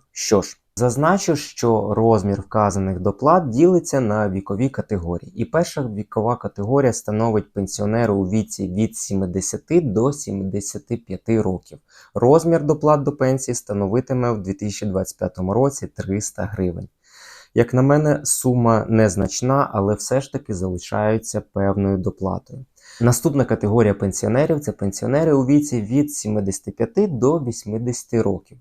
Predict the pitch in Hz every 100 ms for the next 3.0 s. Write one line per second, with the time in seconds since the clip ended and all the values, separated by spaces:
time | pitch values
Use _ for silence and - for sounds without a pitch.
0 | - 135 160 160 151 110 107 131 151 151
1 | 101 107 113 135 - 110 113 131 139 143
2 | - - - 104 101 - - 120 110 110